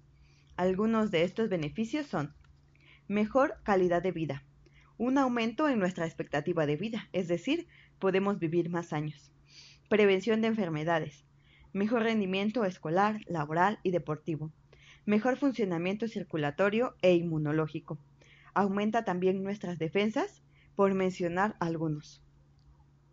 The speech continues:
Cuando no tenemos una buena alimentación y no llevamos la dieta balanceada, puede causar serios problemas de salud,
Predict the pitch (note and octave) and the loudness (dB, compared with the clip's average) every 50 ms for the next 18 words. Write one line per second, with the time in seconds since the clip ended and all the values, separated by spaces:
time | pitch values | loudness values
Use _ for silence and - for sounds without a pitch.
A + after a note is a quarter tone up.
0 | _ _ - A#3+ A#3+ A3+ A3+ B3 C#4 C#4 D#4 C#4+ C#4 C#4 C4 C4+ C4+ - B3 A#3+ | _ _ -4 -2 -2 0 -2 -2 -2 0 0 2 2 2 2 0 -2 -2 -2 -2
1 | A#3+ A3+ G3 G#3 G#3+ A3 A3 G#3 F#3 E3 E3 D#3+ D#3+ E3 - D3 D#3 - - G3+ | -2 0 0 0 2 2 2 0 0 0 0 -2 -2 -2 -4 -4 -4 -2 0 0
2 | F#3 F3 - _ - - - - - - - - G3 G3+ G#3 G#3+ G#3 A3+ A3 G#3+ | 0 -2 -2 _ -4 -4 -4 -6 -12 -14 -10 -4 -2 2 2 4 4 6 6 6
3 | G#3 G3+ G3+ G#3+ G#3+ G#3 F3 E3 D#3+ E3 E3+ E3 F3+ F3 F3 F#3 G3+ G#3+ A3+ A3 | 6 4 4 2 0 0 0 0 0 0 0 2 2 4 4 4 2 2 0 2
4 | C4+ A#3+ F#3 F3+ G#3+ A#3+ - - - _ _ - - - - - _ - A#3 B3 | 2 4 4 4 2 0 -4 -12 -20 _ _ -20 -20 -20 -20 -20 _ 4 4 6
5 | B3 B3 B3 A#3+ - F3 E3+ F3+ - G#3 G3+ G#3+ G#3+ - - _ - - B3 A#3 | 6 6 4 4 2 0 0 0 2 2 2 2 0 -4 -16 _ -4 0 2 2
6 | A#3 A#3+ A#3+ A#3+ A#3+ - - F3 E3 E3 E3+ E3+ E3+ E3+ E3+ E3+ - E3 - - | 4 4 2 2 0 -2 -2 -2 0 0 0 0 0 0 -2 -2 -6 -8 -4 0
7 | G3 G#3+ B3 C4+ | 0 2 2 0